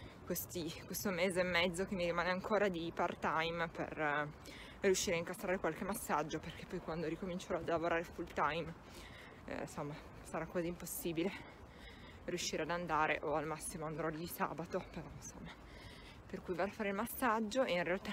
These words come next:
<laughs> già all'uscita del massaggio, eh, mia mamma mi riporta Cesare, e appunto, se, visto che il tempo è bello, penso che faremo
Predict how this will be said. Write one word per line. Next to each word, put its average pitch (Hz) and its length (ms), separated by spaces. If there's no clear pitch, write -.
<laughs> - 60
già 208 320
all'uscita 185 480
del 170 140
massaggio, 165 580
eh, 156 240
mia 165 160
mamma 156 300
mi 151 280
riporta 165 440
Cesare, 170 760
e 160 300
appunto, 151 380
se, 185 460
visto 190 240
che 185 80
il 180 80
tempo 196 280
è 220 40
bello, 190 380
penso 185 360
che 175 220
faremo 156 580